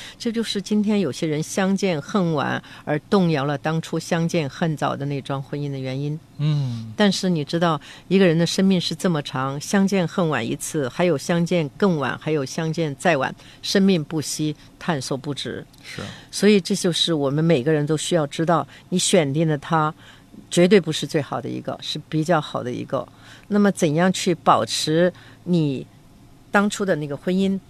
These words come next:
Speaker 1: 而不去受到相见恨晚的人的挑战呢？这就是今天很多人没有能够去面对这个挑战，所以第三者、第四者、第八者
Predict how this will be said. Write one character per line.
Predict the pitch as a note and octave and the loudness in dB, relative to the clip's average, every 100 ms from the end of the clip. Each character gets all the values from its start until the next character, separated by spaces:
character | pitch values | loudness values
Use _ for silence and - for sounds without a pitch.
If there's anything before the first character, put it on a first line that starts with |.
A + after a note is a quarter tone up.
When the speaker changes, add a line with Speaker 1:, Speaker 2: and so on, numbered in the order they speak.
| - - - | -20 -18 0
Speaker 1:
而 | E3 | 0
不 | E3 | 2
去 | F3 F3+ | -2 0
受 | - G3 | 2 4
到 | E3+ D3 | 4 2
相 | - G3 F#3+ | 4 4 6
见 | G3 D#3 | 4 2
恨 | - G#3+ E3+ | 4 6 6
晚 | C3+ | 4
的 | C3 | 2
人 | C3+ C3+ | 0 0
的 | C#3 | -2
挑 | - B2+ | -2 -4
战 | B2+ E3 | 0 -2
呢？ | D3 C3+ - - | -2 -6 -12 -6
这 | - | 0
就 | F#3+ | 2
是 | F3+ F#3 | 2 0
今 | E3 F#3 | 0 0
天 | F3 F3+ | 2 0
很 | - D3 | 0 0
多 | C#3+ D#3+ | 2 0
人 | D3+ | 0
没 | C#3 | 0
有 | C#3+ D3 C3 - - - - | 0 -2 -4 -14 -20 -20 -10
能 | C#3 C#3+ | -6 -4
够 | D#3 | -4
去 | C#3+ - | -6 -6
面 | D#3 D3+ | -4 -4
对 | C#3 D3 | -4 -6
这 | C3+ | -6
个 | C3+ | -10
挑 | - B2+ | -8 -10
战， | B2 C#3+ C#3 - - | -6 -6 -8 -12 -8
所 | - | -4
以 | D3+ | -2
第 | F3+ | -2
三 | E3 - D#3+ | -4 -4 -4
者、 | C#3+ | -4
第 | B2 C#3+ | -6 -8
四 | - D#3+ | -8 -8
者、 | C#3 B2 | -8 -10
第 | - | -10
八 | C3+ D3 C#3 | -10 -6 -6
者 | C#3 C3 | -6 -8